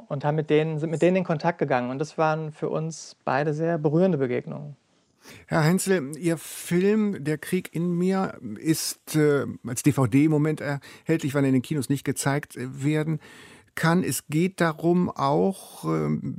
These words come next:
Speaker 2: die nicht nur persönlichen, sondern die einschneidenden kollektiven Ereignisse wie Flucht, Vertreibung, Völkermord bis in die zweite und dritte Generation reichen die hinein zu beschreiben.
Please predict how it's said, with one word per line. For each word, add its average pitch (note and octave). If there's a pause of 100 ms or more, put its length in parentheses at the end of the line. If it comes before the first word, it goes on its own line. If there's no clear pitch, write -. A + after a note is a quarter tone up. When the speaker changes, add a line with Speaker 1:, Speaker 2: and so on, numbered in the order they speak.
(140)
Speaker 2:
die D3
nicht F3
nur A3+
persönlichen, F3
sondern D#3
die D3+
einschneidenden D#3
kollektiven D#3
Ereignisse C3+
wie B2
Flucht, D#3+
Vertreibung, C#3+
Völkermord D3+ (460)
bis D#3+
in D3
die C#3+
zweite D3+
und C#3
dritte E3
Generation D3 (600)
reichen D3
die C3+
hinein C3
zu C#3
beschreiben. B2+